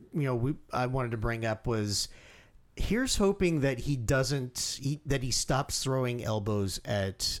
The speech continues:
other players' heads, because we saw what happened against Buffalo with Rasmus Dahlin. I mean, I, when that happened, I didn't think it was, you know,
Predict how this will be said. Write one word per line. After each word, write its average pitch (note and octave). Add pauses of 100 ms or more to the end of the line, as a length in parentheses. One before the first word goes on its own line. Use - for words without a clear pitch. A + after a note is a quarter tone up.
(100)
other G#2
players' F2+
heads, - (840)
because C3 (240)
we C#3
saw E3
what D#3
happened C3+
against B2+
Buffalo A2 (500)
with A2+
Rasmus A#2
Dahlin. G2+
I G2+
mean, G#2+
I, A2+ (320)
when D#3+
that G#3+
happened, E3+
I C#3
didn't F#3
think F#3
it F3
was, C#3 (300)
you D#3
know, A#2+